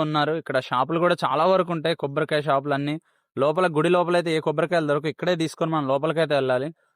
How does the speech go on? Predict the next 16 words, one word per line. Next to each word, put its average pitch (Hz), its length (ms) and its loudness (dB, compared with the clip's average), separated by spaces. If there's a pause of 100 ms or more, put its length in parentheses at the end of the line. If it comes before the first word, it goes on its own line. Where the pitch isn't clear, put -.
(160)
మనం 147 220 0
కొట్టిన 175 260 0 (100)
కొబ్బరికాయలన్నీ 196 680 0
ఇలాంటి 175 240 0 (100)
బండ్లు 185 340 0
అయితే 190 160 0 (160)
లోడ్లు 180 260 2
వేసి 185 180 -4 (100)
పంపిస్తూనే 180 560 -2
ఉంటారు. 147 280 0 (540)
ఇక్కడ 143 140 0 (160)
లోపలైతే 185 500 2
ఒక 185 80 0 (200)
చెకింగ్ 165 320 -4
పాయింట్ 170 260 2
అయితే 151 120 0